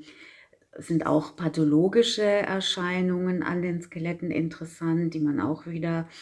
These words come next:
auf geschlechtsspezifische Unterschiede hin befragen kann. Da kann man dann sehen, ob jetzt, ähm,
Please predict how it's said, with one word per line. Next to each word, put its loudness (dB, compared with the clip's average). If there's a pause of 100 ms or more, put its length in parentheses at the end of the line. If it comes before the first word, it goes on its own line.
(260)
auf -6
geschlechtsspezifische -4
Unterschiede -4
hin -2
befragen -2
kann. 2
Da 6
kann -4
man 0
dann -2 (360)
sehen, 4
ob -4
jetzt, -10
ähm, -4